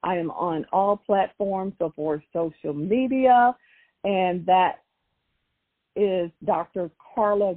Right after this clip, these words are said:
Gray, G R A Y, Doctor Carla Gray. That is my particular handle for all social media. And also, you, I can be connected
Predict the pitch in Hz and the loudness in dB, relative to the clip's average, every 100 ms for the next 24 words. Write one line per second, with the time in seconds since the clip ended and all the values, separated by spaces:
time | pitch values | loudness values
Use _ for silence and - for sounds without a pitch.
0 | 147 147 175 175 196 196 - 160 208 - | -8 -6 -2 -2 -2 -6 -12 -8 -8 -6
1 | 175 175 175 - - 160 180 160 143 151 | -4 -4 -4 -6 -6 -4 -2 -2 0 -2
2 | 170 _ - 160 165 160 - 185 180 175 | -4 _ -8 -6 -6 -10 -4 -2 -2 -2
3 | 165 160 165 170 262 - _ _ _ - | -4 -4 -2 -2 -4 -10 _ _ _ -10
4 | 165 170 165 165 - 151 156 156 151 160 | -2 0 0 -4 -4 -2 0 -2 -4 -8
5 | - 170 160 156 247 240 240 233 226 226 | -8 -6 -6 -6 -4 -2 0 0 2 0
6 | 220 - 175 - 165 151 156 160 160 151 | -2 -2 -2 -2 -2 -2 -4 -4 -6 -6
7 | - 156 190 247 240 240 226 226 240 _ | -8 -6 -4 -2 -2 0 2 0 -2 _
8 | _ _ _ _ _ 185 180 175 175 170 | _ _ _ _ _ -4 0 0 -2 -4
9 | - - 165 185 196 - 190 185 180 180 | -8 -2 2 2 2 2 2 4 2 0
10 | 180 175 _ _ _ 190 185 - _ _ | -2 -6 _ _ _ -14 -14 -14 _ _
11 | - 185 185 170 170 170 - 175 170 175 | -6 -6 -4 -6 -4 -6 -4 -4 -4 -6
12 | 185 180 - 180 170 165 160 | -6 -6 -4 0 2 2 -2